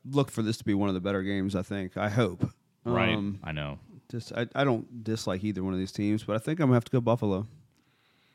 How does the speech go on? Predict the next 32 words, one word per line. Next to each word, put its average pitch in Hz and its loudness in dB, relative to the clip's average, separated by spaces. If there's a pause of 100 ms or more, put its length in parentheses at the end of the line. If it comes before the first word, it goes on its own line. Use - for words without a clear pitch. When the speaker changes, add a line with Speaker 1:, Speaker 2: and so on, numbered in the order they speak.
(120)
Speaker 1:
I 101 -4
Speaker 2:
Yeah. 80 -4
Speaker 1:
think, 110 0
uh, 107 4
Allen's 113 0
gonna 117 -2
step 113 -2
up. 120 2
Maybe 107 -2
Diggs 113 -2
have 113 -2
a 110 -4
big 117 -4
game. 120 2
I, - -4
like 104 -2
I - -6
said, 104 2
I 104 0
mean, 110 6
I, 113 4 (300)
it's - -4
not 117 4
gonna 104 0
hurt 110 2
my 101 0
feelings 104 2
either 104 2
way 101 4
on 110 2
this 117 0
one. 131 0